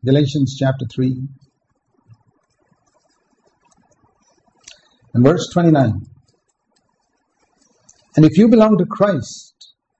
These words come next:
then you are Abraham's descendants." You belong to Christ here?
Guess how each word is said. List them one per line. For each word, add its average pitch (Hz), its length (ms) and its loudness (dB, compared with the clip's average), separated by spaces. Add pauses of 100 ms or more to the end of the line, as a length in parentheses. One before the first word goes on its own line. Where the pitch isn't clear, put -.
(1600)
then 202 200 4
you 208 120 6
are 208 100 2
Abraham's 208 500 2
descendants." 208 520 -4 (1400)
You 131 80 -4
belong 151 220 0
to 147 80 0
Christ 160 320 -2
here? 185 120 -10